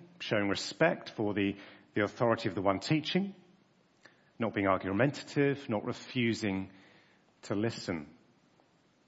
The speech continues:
It's not that you simply accept everything without being able to ask questions. That's not what it's saying. But part of what it means to learn in submission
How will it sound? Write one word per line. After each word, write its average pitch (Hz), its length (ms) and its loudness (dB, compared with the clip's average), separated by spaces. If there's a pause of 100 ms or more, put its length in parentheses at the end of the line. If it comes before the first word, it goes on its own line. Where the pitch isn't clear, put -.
(520)
It's 104 120 -4
not 143 160 2
that 107 60 0
you 98 120 2
simply 87 220 -6
accept - 340 0
everything 123 280 2
without 98 240 4
being 98 140 -2
able 85 120 0
to 87 80 -2
ask 87 200 -2
questions. 175 460 0
That's - 180 -4
not 101 140 -8
what 92 100 -4
it's 92 140 -10
saying. 123 420 -2 (800)
But - 140 -12
part 175 240 6
of 190 80 0
what 147 120 2
it 123 40 -2
means 120 240 0
to 107 80 -8
learn 104 160 4
in 98 80 2
submission 110 760 -2